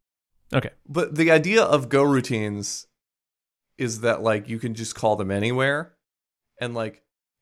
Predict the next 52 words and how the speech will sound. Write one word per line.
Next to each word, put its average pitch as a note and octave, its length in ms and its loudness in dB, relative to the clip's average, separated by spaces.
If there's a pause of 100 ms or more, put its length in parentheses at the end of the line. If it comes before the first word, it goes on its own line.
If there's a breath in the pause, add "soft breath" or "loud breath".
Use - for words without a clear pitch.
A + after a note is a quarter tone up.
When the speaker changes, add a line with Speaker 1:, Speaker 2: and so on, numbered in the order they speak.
(100)
Speaker 2:
the B2 120 -12
channel D3 480 -4
calls A2+ 460 0
don't A2+ 240 -4
need A#2+ 220 -2
to A#2 80 -2
be A#2 180 0
inside F#2+ 360 -2
the G2+ 80 -8
routine. G#2+ 420 -10 (200)
Like, A2+ 140 -14
the A#2 80 -12
channels C3+ 300 -2
could - 120 -10
be G#2+ 80 -6
global G2+ 500 -8
if - 80 -20
you G#2+ 100 -18
want. F#2 100 -10
Speaker 1:
But - 220 0
getting E3+ 280 6
it D#3 260 0
out D#3+ 260 8
of C#3 120 8
a A#2+ 40 6
channel G#2 640 2 (160)
has C#3 260 4
to - 80 -2
be C3 80 8
inside A2+ 260 4
a G2+ 60 0
routine, - 320 -6 (200)
right? D3 180 -4 (440)
A C#3+ 60 0
routine? D3+ 460 0 (520)
Putting F3+ 240 6
it C3+ 80 6
into F3+ 260 8
a A#2+ 40 8
channel G#2+ 320 6
could - 200 0
be G#2 120 2
anywhere, B2+ 420 0 (1040)
but A2+ 180 -2
getting A2+ 280 6
out G#2 160 4
of A2+ 100 2
a A#2+ 40 2
Speaker 2:
Yeah, C#3 100 2
Speaker 1:
channel? C3 220 4
Speaker 2:
but B2 160 0
I, - 140 -12